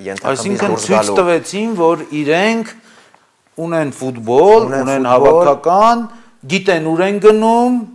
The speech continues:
Speaker 2: գիտեն ինչ են անում։
Speaker 1: Ու նույն ձեր ասացի նման, բարձրակարգ մարզիչ հավաքականում, ակումբներում բարձրակարգ մարզիչ աշխատում են։ Պերսպոլիս անցած տարի, ը, ինչքան հիշում եմ, ճապոնական,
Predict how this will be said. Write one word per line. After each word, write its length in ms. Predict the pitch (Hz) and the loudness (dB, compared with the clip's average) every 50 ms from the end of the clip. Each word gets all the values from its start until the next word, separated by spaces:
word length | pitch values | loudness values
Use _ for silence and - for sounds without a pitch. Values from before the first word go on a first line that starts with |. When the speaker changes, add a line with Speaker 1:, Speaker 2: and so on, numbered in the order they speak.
| 247 127 | -14 -12
Speaker 2:
գիտեն 300 | 151 165 - 226 226 196 | -12 -6 -4 -4 -2 -2
ինչ 180 | 160 147 135 - 123 | -4 -6 -8 -8 -10
են 160 | 104 98 95 | -10 -10 -10
անում։ 260 | 90 87 85 82 82 90 _ _ _ _ _ | -12 -12 -14 -16 -20 -20 _ _ _ _ _
Speaker 1:
Ու 180 | 147 160 170 175 175 156 - - _ _ _ _ _ - 127 | -4 -2 -2 -2 -2 -4 -8 -12 _ _ _ _ _ -14 -10
նույն 240 | 143 160 165 165 131 | -8 -6 -6 -4 -2
ձեր 180 | 139 131 127 127 | 0 2 2 2
ասացի 340 | 123 - - 123 - - 139 | 0 0 -4 -6 -6 -8 -10
նման, 400 | 131 123 113 104 98 90 82 - _ _ _ _ _ _ _ _ _ _ _ _ _ _ _ - | -10 -8 -6 -6 -8 -8 -10 -12 _ _ _ _ _ _ _ _ _ _ _ _ _ _ _ -4
բարձրակարգ 680 | - 117 110 - - 117 110 - 139 139 139 - 123 | -2 -2 -2 0 -2 -6 -4 -2 -4 -4 -4 -4 -4
մարզիչ 320 | 113 107 101 113 135 127 | -4 -4 -6 -8 -12 -8
հավաքականում, 760 | - 107 101 98 95 - - 98 92 - 92 85 82 80 73 71 _ _ _ _ _ _ | -6 -6 -4 -4 -6 -6 -8 -12 -12 -10 -12 -12 -12 -16 -20 -20 _ _ _ _ _ _
ակումբներում 640 | - 117 - - 131 117 110 117 113 107 120 127 135 | -2 -2 0 -2 -6 -8 -8 -8 -8 -6 -8 -8 -6
բարձրակարգ 600 | 110 113 107 107 - - 104 - - 127 123 - - | -4 -4 -4 -4 -4 -8 -8 -6 -6 -6 -6 -6 -8
մարզիչ 420 | 113 104 95 87 90 90 76 - - - - _ _ _ _ _ _ _ _ _ _ _ _ _ _ _ _ _ _ _ _ _ - | -6 -6 -6 -6 -10 -14 -14 -16 -18 -20 -20 _ _ _ _ _ _ _ _ _ _ _ _ _ _ _ _ _ _ _ _ _ -6
աշխատում 580 | 90 92 - - 104 101 - - 90 85 78 71 | -4 -4 -4 -4 -6 -6 -6 -8 -14 -16 -16 -18
են։ 120 | 73 _ _ _ | -20 _ _ _
Պերսպոլիս 460 | 107 107 - - - 120 127 131 - 135 | -6 -6 -6 -6 -8 -8 -8 -8 -10 -10
անցած 320 | 120 113 110 - 113 - - | -10 -10 -12 -12 -12 -10 -6
տարի, 340 | 117 117 113 113 131 135 143 151 151 151 143 143 139 139 - _ _ _ _ _ _ _ | -6 -6 -6 -6 -8 -8 -8 -8 -8 -8 -8 -8 -10 -10 -14 _ _ _ _ _ _ _
ը, 140 | - 95 90 87 85 | -16 -14 -14 -14 -14
ինչքան 400 | 98 107 - - 123 120 113 113 | -14 -16 -14 -10 -8 -8 -8 -8
հիշում 260 | 107 - - 120 120 123 | -12 -12 -10 -10 -10 -10
եմ, 40 | 113 - | -12 -8
ճապոնական, 1040 | - 117 107 107 - - 113 110 110 110 107 - - 120 120 123 123 123 123 123 | -4 -4 -4 -4 -4 -6 -8 -6 -6 -8 -8 -8 -6 -6 -4 -2 -2 -4 -6 -8